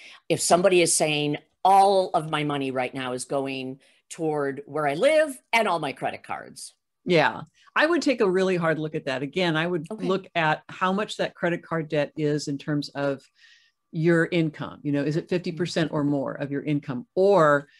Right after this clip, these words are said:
Speaker 2: are you showing other signs of distress? Like, are you borrowing from one credit card to pay another, or one source to pay another? Are you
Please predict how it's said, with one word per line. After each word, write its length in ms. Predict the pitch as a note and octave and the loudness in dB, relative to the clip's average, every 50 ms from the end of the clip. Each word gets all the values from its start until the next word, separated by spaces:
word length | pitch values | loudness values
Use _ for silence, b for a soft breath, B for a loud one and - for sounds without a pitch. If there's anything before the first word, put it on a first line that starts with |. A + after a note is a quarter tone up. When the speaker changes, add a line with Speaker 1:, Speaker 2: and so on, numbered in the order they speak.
| b b b b | b b b b
Speaker 2:
are 100 | - D#3+ | -2 0
you 160 | D#3+ E3 E3+ E3 | 0 0 0 -2
showing 380 | - - G3 F#3 F3+ F3 E3 | -2 -2 0 0 2 0 0
other 280 | - E3+ D#3+ D#3+ E3+ E3 | 0 0 0 0 0 -2
signs 380 | D#3+ - E3 D3+ D3 D3 C#3+ | -2 -4 -4 -4 -4 -4 -6
of 80 | D3 C#3 | -10 -12
distress? 500 | D3+ C#3+ - - - D3+ C3+ B2+ B2 - | -12 -12 -12 -6 -2 -2 -2 0 -2 -2
Like, 160 | D#3 C#3+ C#3 | -4 -2 -2
are 60 | C#3+ | -2
you 180 | D3 D3 D3+ D#3 | -2 0 -2 -2
borrowing 460 | D3 E3 E3+ F3+ F#3+ F#3 F#3 F3 E3 | 0 2 2 2 2 2 0 0 -4
from 220 | E3 - D#3+ D#3 D3+ | -4 -4 -4 -4 -4
one 360 | D3+ D3+ E3 E3+ F3 F3+ F3 | -4 -2 -2 -2 -4 -4 -6
credit 380 | F3 - - G3 F#3 F3+ F3+ | -8 -6 -4 -4 -4 -4 -6
card 260 | - - F3 E3+ E3 E3 | -4 -2 -2 -2 -2 -4
to 80 | D#3+ | -8
pay 200 | D3+ - E3 E3 | -8 -6 -4 -4
another, 460 | E3 D#3+ D#3+ E3 E3 E3+ E3+ E3 E3 | -2 -2 -2 -4 -2 -2 -2 -2 -2
or 160 | D#3+ - C#3 C3+ | -2 -2 -4 -6
one 220 | C3 D#3 D#3+ E3 | -4 -4 -4 -4
source 400 | D#3 - - E3+ E3+ E3+ D#3+ - - | -4 -6 -8 -6 -4 -4 -6 -6 -10
to 100 | - D3 | -14 -12
pay 220 | - - D#3 D#3 | -6 -4 -2 -2
another? 540 | D3 C#3+ D3+ D3+ D3+ D3+ D3 C#3+ C#3+ C#3+ b b b b b b b b b b b _ - | 0 0 0 0 0 0 0 0 0 -2 b b b b b b b b b b b _ -4
Are 220 | D3+ D3+ D#3 D#3 D#3+ | 0 2 2 2 2
you 720 | E3 D#3 D#3 D#3+ D#3+ D#3 D#3 D3+ D3+ D3+ D3 D3 C#3+ - | 0 -2 -2 -2 0 0 2 2 2 0 0 -2 -4 -6